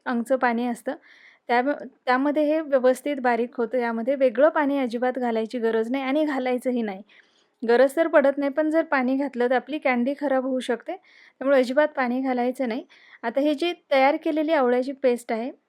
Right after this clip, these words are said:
एका पॅनमध्ये घेतलेली आहे. गॅसची फ्लेम आता low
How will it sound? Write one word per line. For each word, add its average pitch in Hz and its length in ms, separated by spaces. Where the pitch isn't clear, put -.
एका 262 200
पॅनमध्ये 247 540
घेतलेली 254 460
आहे. 226 240
गॅसची 226 320
फ्लेम 254 260
आता 247 160
low 254 200